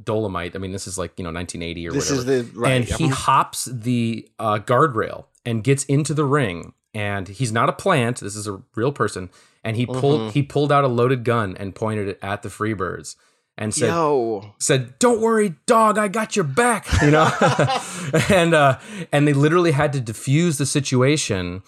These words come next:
Speaker 1: uh, with the security that was there to make sure no one got shot, which thankfully nobody
Speaker 2: Right.
Speaker 1: did. But,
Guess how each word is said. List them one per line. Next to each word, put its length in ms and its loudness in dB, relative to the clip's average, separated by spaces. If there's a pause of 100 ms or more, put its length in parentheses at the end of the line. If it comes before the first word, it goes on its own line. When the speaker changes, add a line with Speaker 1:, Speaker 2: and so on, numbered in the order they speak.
(300)
Speaker 1:
uh, 320 4
with 240 2
the 80 -4
security 520 0
that 180 2
was 160 -6
there 380 4
to 240 -6
make 120 -6
sure 140 -4
no 120 -2
one 120 -4
got 180 -4
shot, 460 2
which 140 -8
thankfully 340 -2
nobody 280 0
Speaker 2:
Right. 60 -6
Speaker 1:
did. 260 4 (420)
But, 400 2